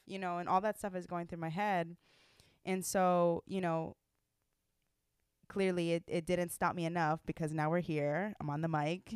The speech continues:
<laughs> Love and rage is a living, breathing thing, <laughs> you know, and so that's a very ex-, it's very exciting. And so, right, there's these swords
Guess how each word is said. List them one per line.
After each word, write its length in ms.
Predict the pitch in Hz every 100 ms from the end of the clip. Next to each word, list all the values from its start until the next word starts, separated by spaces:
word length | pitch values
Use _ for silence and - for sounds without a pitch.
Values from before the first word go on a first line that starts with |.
| 247
<laughs> 260 | 269 247 262
Love 340 | 302 285 208
and 140 | 226 214
rage 360 | 214 208 208
is 120 | 208
a 80 | 185
living, 320 | 185 185 202
breathing 380 | 202 202 208 247
thing, 680 | - 214 196 196 214 277 302 330 320 339 294 - 240
<laughs> 520 | - 370 381 - 320
you 120 | 220 202
know, 260 | 190 180
and 140 | 196 190
so 80 |
that's 140 | 190 185
a 20 |
very 160 | 190 190
ex-, 220 | 190 - -
it's 180 | 185
very 120 | 202 208
exciting. 720 | - 185 190 190 160 160 180 _ _ _ _ _ _ _
And 160 | - 190
so, 360 | - 185 180 170 - - - _ _ _ _ _ _
right, 240 | 185 156 - _ -
there's 300 | 185 190 170
these 460 | 190 180 170 - -
swords 880 | - - 202 190 180 175 - - -